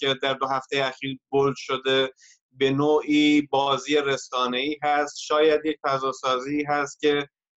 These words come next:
امریکایی‌ها قصد دارن از این طریق ایران رو وادار کنن و به میز مذاکره برگردونن.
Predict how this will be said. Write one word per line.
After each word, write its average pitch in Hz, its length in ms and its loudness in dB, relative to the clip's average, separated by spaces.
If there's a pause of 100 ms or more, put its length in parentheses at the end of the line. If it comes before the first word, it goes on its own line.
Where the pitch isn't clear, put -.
(140)
امریکایی‌ها 139 720 0
قصد 147 360 0
دارن 147 240 -2
از 127 120 -4
این 139 100 -10
طریق 139 380 -2
ایران 135 400 0
رو 139 160 -2
وادار 131 420 2
کنن 139 380 -4
و 120 80 2
به 120 100 0
میز 135 240 -6
مذاکره 123 800 0 (240)
برگردونن. 147 920 -2